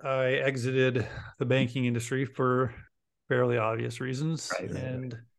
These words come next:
Speaker 1: had learned enough to know I did not wanna go back. It's been a couple years, I guess, playing the victim. <laughs>
Speaker 2: Mm-hmm.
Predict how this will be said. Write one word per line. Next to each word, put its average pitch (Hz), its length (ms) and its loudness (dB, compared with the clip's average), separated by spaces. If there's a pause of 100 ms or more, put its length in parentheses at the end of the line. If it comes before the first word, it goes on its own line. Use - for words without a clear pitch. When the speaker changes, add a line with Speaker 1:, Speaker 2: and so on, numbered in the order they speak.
(240)
Speaker 1:
had 165 140 6
learned 185 180 12
enough 151 340 8
to 147 60 0
know 139 140 4
I 131 60 6
did 123 140 0
not 123 220 0
wanna 120 180 -4
go 104 80 -6
back. 104 460 -8 (960)
It's - 80 -20
been 175 120 4
a 170 60 4
couple 156 260 6
years, 143 540 6 (200)
I 120 80 -2
guess, 160 220 4 (760)
playing 139 200 4
the 113 60 0
victim. 123 460 2 (380)
<laughs> 117 120 -4 (640)
Speaker 2:
Mm-hmm. 92 340 0